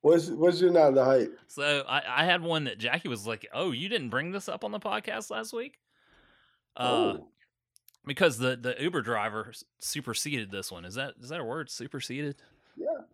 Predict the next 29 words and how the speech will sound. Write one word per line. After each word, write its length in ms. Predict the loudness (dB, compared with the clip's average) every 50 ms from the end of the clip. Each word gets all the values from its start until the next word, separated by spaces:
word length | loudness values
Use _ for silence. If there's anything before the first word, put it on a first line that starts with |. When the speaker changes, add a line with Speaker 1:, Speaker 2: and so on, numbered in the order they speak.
| _ _
Speaker 1:
yeah. 160 | -4 -4 -4 -4 -6 -10 -14
Speaker 2:
Uh, 60 | -18 -18 -18 -20 -20
it 80 | -20 -20 _ _ -18
went 140 | -14 -12
over 140 | -12 -12 -14 -16
the 80 | -20
top. 360 | -16 -12 -10 -8 -8 -10 -12 -20 _ _ _ _ _ _ _ _ _ _ _ _ _ _ _ _ _ _ _ _ _ _ _
This 160 | -6 -6 -4 -4
one 140 | -4 -4
was 100 | -4 -4 -4
one 180 | -4 -4 -4
from, 260 | -4 -6 -8 -8 -8 -12
from 220 | -14 -16 -16 -8
Thanksgiving 640 | -4 -2 -2 -2 -4 -6 -4 -4 -4 -2 -2 -4 -2
Day 320 | 0 0 0 0 -2 -4 -10 _ _ _ _ _ _ _ _ _ _ _ -18
that 180 | -16 -14 -12 -10
I 120 | -10 -12
forgot 440 | -12 -12 -12 -8 -6 -4 -4 -6 -6 _ _ _ -14
to 180 | -10 -10 -10
bring 280 | -8 -8 -8 -8 -6 -6
up. 220 | -8 -8 -8 -10 _ _ _ _ _ _ _ _ _ _ _ _ _ -14
So 420 | -10 -8 -6 -4 -4 -6 -8 -10 _ _ _ _ _ _
on 140 | -6 -4 -2
Thanksgiving, 720 | -2 -2 -2 -4 -4 -2 -2 -2 -2 -2 -6 -6 -8 -12 _ _ _ _ _ _ _ _ -12
I, 200 | -10 -10 -10 -10 -10 -10
like, 200 | -10 -10 -8 -8
had 240 | -8 -8 -8 -10 -16 _ _ _ _ -12
grand 340 | -6 -2 -2 0 -2 -2 -4
plans 580 | -6 -6 -4 -2 -2 -4 -4 -6 -8 -10 -16